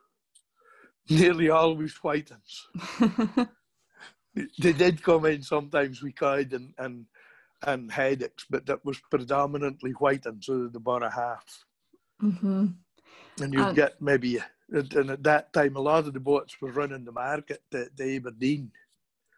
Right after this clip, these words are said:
Speaker 1: 'cause the prices here, there, there was, we didn't have inter-island ferries that we had now.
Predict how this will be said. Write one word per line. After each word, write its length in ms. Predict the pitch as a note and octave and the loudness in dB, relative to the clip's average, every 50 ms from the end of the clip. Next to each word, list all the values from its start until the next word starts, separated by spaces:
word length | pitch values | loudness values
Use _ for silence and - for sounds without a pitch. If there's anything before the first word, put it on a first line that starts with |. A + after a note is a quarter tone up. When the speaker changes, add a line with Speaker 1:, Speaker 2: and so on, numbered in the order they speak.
| _ _ _ - | _ _ _ -10
Speaker 1:
'cause 160 | - C3+ - | -8 -8 -8
the 80 | - _ | -10 _
prices 460 | - - C#3 C#3 C#3 B2+ C3 B2+ - - | -2 2 2 2 2 0 -2 -6 -4 -4
here, 320 | - C#3+ C3+ C3 B2+ A#2+ | -4 0 0 2 0 0
there, 200 | A2 A#2+ B2+ B2+ | 0 -2 -4 -4
there 240 | D#3 D#3 C#3 C3 B2+ | -4 -2 -2 -2 -2
was, 300 | B2 B2+ - - - - _ _ _ - _ - - - - - _ _ _ _ _ _ _ _ _ _ _ _ _ _ _ _ _ _ _ _ _ | -4 -8 -10 -10 -12 -14 _ _ _ -20 _ -20 -20 -20 -20 -20 _ _ _ _ _ _ _ _ _ _ _ _ _ _ _ _ _ _ _ _ _
we 220 | - E3+ D3+ E3+ D#3+ | -4 0 2 2 2
didn't 320 | B2+ C3+ E3 D#3+ D#3 D#3 | 4 4 2 4 4 2
have 480 | D3+ C#3 C#3+ D3+ C#3+ C#3 C#3 C#3 C#3+ D3 | 2 4 6 6 6 6 4 2 2 0
inter-island 1080 | D3 C3+ - C#3 B2+ - - - - _ _ _ _ - C#3 D3 C#3+ C#3 C3+ B2+ A2 | -2 -4 -4 -4 -4 -4 -8 -16 -20 _ _ _ _ 0 2 2 2 0 -2 -6 -8
ferries 580 | - - C#3+ C3+ C3+ C#3+ C#3+ D3 D3+ C#3 - - - | -6 -4 -2 0 0 0 -2 -2 -4 -6 -6 -6 -6
that 140 | D3+ - C3+ | -6 -6 -6
we 80 | C3 | -6
had 260 | A#2+ D3 C#3 C3 B2+ | -4 -2 -4 -4 -4
now. 320 | C3 C#3 E3 F#3+ G3+ F#3+ | -4 -4 -2 -2 -4 -6